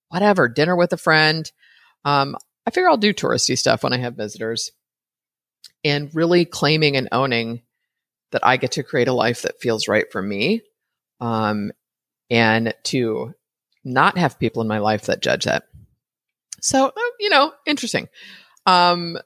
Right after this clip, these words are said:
maintaining things. This is from an internal place, and it means,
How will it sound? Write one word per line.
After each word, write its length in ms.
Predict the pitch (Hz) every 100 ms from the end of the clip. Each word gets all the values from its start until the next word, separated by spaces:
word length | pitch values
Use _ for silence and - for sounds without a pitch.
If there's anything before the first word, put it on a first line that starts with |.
| _ _ _
maintaining 720 | 180 185 196 185 277 262 110 110
things. 500 | 78 - - - - _ _ _ _ _ _ _ _ _ _ _ _ _ _ _ _ -
This 280 | 196 208 -
is 360 | 214 196 156 - _
from 460 | - - 151 147 131 -
an 140 | 117
internal 600 | - 117 - 110 151 226 - -
place, 420 | 240 247 294 -
and 180 | 160 156
it 100 | 160
means, 560 | 160 156 151 147 -